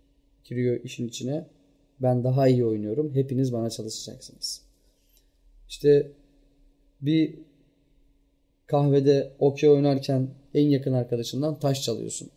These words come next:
Evet, arkadaşınla oynuyorsun ama, arkadaşınla hoş vakit geçiriyorsun ama sen arkadaşının gözlerinin içine bakarken masanın altından taş kaçırıyorsan,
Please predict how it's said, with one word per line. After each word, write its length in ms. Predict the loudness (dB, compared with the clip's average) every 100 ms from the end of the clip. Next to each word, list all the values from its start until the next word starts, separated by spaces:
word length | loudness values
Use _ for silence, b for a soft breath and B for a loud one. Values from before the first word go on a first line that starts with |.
| _
Evet, 260 | -2 0 -2 -4
arkadaşınla 800 | -4 -2 -2 0 0 0 0 -6 _ _ _ _ _ _ -2
oynuyorsun 480 | 2 4 2 0 0
ama, 400 | 2 2 -2 -6 -20 _ _ _ _ _ _
arkadaşınla 760 | -4 0 0 0 0 0 -2 -2 -2
hoş 220 | -2 0
vakit 260 | -4 -4
geçiriyorsun 520 | -6 -4 -2 -2 -2 -2
ama 300 | 0 -2 -8 _ b b b -10
sen 280 | -2 0
arkadaşının 840 | 2 0 2 2 0 0 -2 -2 -4 -14 _ _ _ 4
gözlerinin 600 | 4 6 4 4 0 -2
içine 360 | -2 -2 0
bakarken 500 | 0 2 0 0 -2
masanın 400 | 0 0 0 0
altından 500 | -2 -2 -4 -6 -4
taş 200 | -2 -2
kaçırıyorsan, 680 | 0 -4 -2 -2 -2 -4